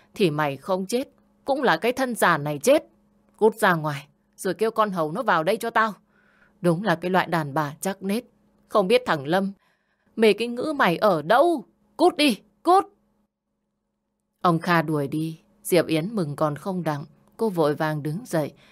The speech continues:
đặt dĩa trái cây cái rầm xuống bàn, sau đó đi tới chỗ để khăn túi, quàng khăn vào cổ, rồi cầm túi xách, nhanh chóng bước ra ngoài. Tới cửa buồng bệnh, cô cũng không thèm đóng lại.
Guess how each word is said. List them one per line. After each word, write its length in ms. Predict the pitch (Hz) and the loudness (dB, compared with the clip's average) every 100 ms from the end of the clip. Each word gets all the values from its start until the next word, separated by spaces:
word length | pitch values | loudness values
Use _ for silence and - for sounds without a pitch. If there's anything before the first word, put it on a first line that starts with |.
| _ _ | _ _
đặt 200 | 165 165 | -2 -2
dĩa 200 | 196 233 | -4 -6
trái 240 | - 156 170 | -4 -6 -4
cây 220 | 196 185 | -4 -2
cái 160 | 226 | -4
rầm 300 | 190 160 147 | 0 0 0
xuống 280 | 143 175 233 | -4 -6 -4
bàn, 280 | 170 147 147 - _ _ | -4 -4 -8 -16 _ _
sau 220 | - 170 | -2 0
đó 180 | 151 147 | 0 -2
đi 160 | 185 180 | -4 -4
tới 260 | 165 160 - | -4 -6 -6
chỗ 160 | 240 | -8
để 180 | 208 151 | -4 -4
khăn 300 | 131 180 175 | -6 -8 -6
túi, 320 | 175 151 165 247 _ _ _ | -4 -4 -6 -12 _ _ _
quàng 220 | 170 170 170 | 0 2 0
khăn 240 | 226 220 | -6 -4
vào 200 | 165 143 | -4 -4
cổ, 340 | - 165 143 - - _ | -4 -4 -4 -10 -20 _
rồi 220 | - 160 | -2 -2
cầm 300 | 156 151 135 | 0 -2 -2
túi 200 | 135 147 | -6 -8
xách, 260 | - 226 - _ _ | -6 -10 -12 _ _
nhanh 260 | 175 165 156 | -2 -2 -4
chóng 320 | 160 147 170 | -6 -6 -6
bước 220 | 233 269 - | -8 -8 -6
ra 180 | 190 | -6
ngoài. 420 | 180 156 143 139 - _ _ _ _ _ _ _ _ _ | -6 -6 -6 -10 -16 _ _ _ _ _ _ _ _ _
Tới 140 | 175 | 0
cửa 240 | 170 190 151 | 2 2 2
buồng 320 | 151 143 135 | 0 -2 -4
bệnh, 200 | 151 143 - _ _ | -8 -8 -14 _ _
cô 140 | - 214 | -2 0
cũng 240 | 208 247 | 0 -6
không 220 | 233 202 | -6 -8
thèm 300 | 180 160 135 | -6 -6 -6
đóng 240 | 143 143 226 | -8 -8 -6
lại. 320 | 160 143 | -6 -6